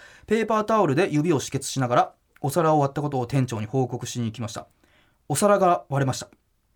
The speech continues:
すると店長はこう言いました。え、お皿が勝手に割れたんですか？お皿が自分から落っこちて割れたわけじゃないですよね。あなたが割ったんでしょ？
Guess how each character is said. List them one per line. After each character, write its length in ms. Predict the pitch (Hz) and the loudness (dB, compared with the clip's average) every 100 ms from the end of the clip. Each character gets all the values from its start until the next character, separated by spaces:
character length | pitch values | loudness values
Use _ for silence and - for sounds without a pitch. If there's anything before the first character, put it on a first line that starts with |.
| _ _ _ - | _ _ _ -14
す 160 | - 175 | -4 0
る 60 | |
と 160 | 202 - | 0 0
店 260 | - 190 | 0 0
長 160 | 160 165 | 2 0
は 120 | 175 - | 0 -4
こ 160 | - 151 | -2 2
う 20 | |
言 80 | 139 | 2
い 20 | |
ま 100 | 127 | 2
し 60 | 110 | -2
た。 100 | - _ _ _ _ _ _ _ _ - | -8 _ _ _ _ _ _ _ _ -4
え、 180 | 214 - _ - _ _ _ - | -4 -6 _ -20 _ _ _ -6
お 80 | 196 | 0
皿 220 | 294 277 | 4 4
が 180 | 269 240 | 4 2
勝 180 | 233 208 | 0 -6
手 180 | - | -4
に 340 | 220 214 202 202 | 0 2 2 2
割 140 | 190 | 2
れ 20 | |
た 100 | 180 | 2
ん 20 | 139 | -2
で 80 | |
す 60 | - | -4
か？ 100 | 151 _ - - - - 165 - _ _ - | -12 _ -12 -2 0 0 -6 -16 _ _ -4
お 80 | 180 | 2
皿 240 | 277 285 | 4 4
が 160 | 262 220 | 4 2
自 240 | 131 139 | -2 -4
分 180 | 220 285 | -2 0
か 100 | 277 | 2
ら 100 | 254 | 2
落 100 | 247 | 0
っ 40 | |
こ 120 | 269 | -4
ち 80 | - | -2
て 120 | 151 120 | 0 2
割 200 | 110 151 | 0 0
れ 40 | |
た 120 | 190 | 2
わ 140 | 190 196 | 2 2
け 120 | 156 | -2
じ 80 | 110 | -4
ゃ 20 | |
な 160 | 117 135 | -2 -2
い 60 | |
で 60 | - | -4
す 100 | - | -14
よ 80 | - | -12
ね。 220 | - - 294 - 254 - - _ - | -12 -8 -8 -8 -12 -20 -20 _ 0
あ 100 | 277 | 2
な 100 | 349 | 4
た 100 | 302 | 4
が 260 | 160 117 | 4 2
割 120 | 117 131 | 0 -2
っ 40 | |
た 80 | 139 | -2
ん 20 | |
で 60 | 110 | -4
し 80 | |
ょ？ 120 | 131 | -8